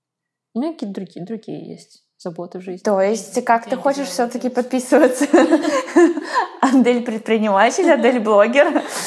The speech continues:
Speaker 1: Адель инженер.
Speaker 2: <laughs>
Speaker 1: Не, ну было бы классно подписываться кандидат геолого-минералогических наук, но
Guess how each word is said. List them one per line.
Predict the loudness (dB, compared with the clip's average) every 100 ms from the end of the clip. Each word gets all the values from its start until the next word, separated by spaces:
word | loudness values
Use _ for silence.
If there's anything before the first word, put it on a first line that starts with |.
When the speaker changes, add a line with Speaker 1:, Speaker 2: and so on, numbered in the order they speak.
| -4
Speaker 1:
Адель | 2 4 4 2
инженер. | 0 0 0 0 -2
Speaker 2:
<laughs> | -6 -2 0 0 -4 -8 -6 -4 -4 0
Speaker 1:
Не, | 2 2
ну | 2
было | 2 2 0
бы | 2
классно | 4 4 2 -2 -6
подписываться | -4 -4 -4 -6 -10 -6
кандидат | -4 0 -2 -2
геолого-минералогических | -4 -4 -4 -6 -6 -8 -8 -14 -16 -8
наук, | -4 -2 -4 -6 -4
но | -2 -2 -4